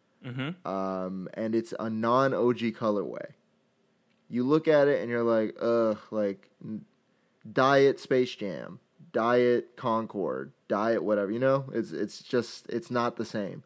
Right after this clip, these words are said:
Speaker 2: But the lows gives Jordan Brand that creativity um, or that, that outlet for creativity where they can put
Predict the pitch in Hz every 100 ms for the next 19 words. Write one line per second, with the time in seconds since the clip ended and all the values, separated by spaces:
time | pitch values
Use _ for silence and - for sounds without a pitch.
0 | - - _ - - 202 - - _ _
1 | - 135 131 139 170 151 123 131 127 127
2 | 127 120 113 - 127 135 123 113 117 113
3 | 110 113 107 95 - 131 117 110 151 131
4 | 107 101 104 _ _ _ _ _ _ _
5 | - 98 98 95 92 92 - _ 117 117
6 | 110 117 110 - 110 104 - 139 120 110
7 | 120 110 113 101 98 107 104 104 107 120
8 | 127 131 - - 160